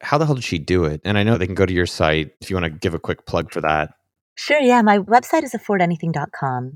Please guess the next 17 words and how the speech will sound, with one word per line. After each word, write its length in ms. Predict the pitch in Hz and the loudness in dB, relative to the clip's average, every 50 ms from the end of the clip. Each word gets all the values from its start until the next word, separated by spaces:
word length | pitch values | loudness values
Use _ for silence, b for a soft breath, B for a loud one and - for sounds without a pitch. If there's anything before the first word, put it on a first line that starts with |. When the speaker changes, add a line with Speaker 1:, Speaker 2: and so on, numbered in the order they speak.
| 165 - | -14 -8
Speaker 2:
and 140 | 160 151 151 | -6 -4 -2
I 40 | 147 | -2
have 120 | 151 151 | -2 -2
a 60 | 160 | -4
podcast 580 | 156 - 165 160 160 156 - 139 127 - - - - | -2 2 2 2 2 0 -4 -6 -6 -6 -12 -16 -10
called 340 | - 127 127 127 131 135 123 _ _ _ _ | -8 -8 -6 -6 -8 -10 -12 _ _ _ _
Afford 260 | 135 - - 143 131 | -10 -6 -4 -2 -2
Anything. 480 | 127 123 123 113 - - - 160 80 - - _ _ _ _ _ _ _ _ _ _ | -2 -2 -4 -6 -8 -10 -10 -8 -12 -12 -14 _ _ _ _ _ _ _ _ _ _
And 220 | - 185 196 196 190 | 4 4 4 4 2
one 260 | 175 185 196 196 196 | 2 2 2 2 2
thing 300 | - 190 185 175 170 160 | 2 2 0 0 0 -2
for 140 | - - 160 | 0 0 2
anybody 360 | 151 165 175 175 190 185 175 | 2 2 0 0 -2 -2 -2
who 160 | 160 170 165 | -2 -4 -2
goes 220 | 156 170 160 156 | -2 -2 -2 -2
to 80 | - 156 | -4 -6
visit 360 | 147 233 277 - 202 156 - | -4 -4 -4 -2 -4 -4 -4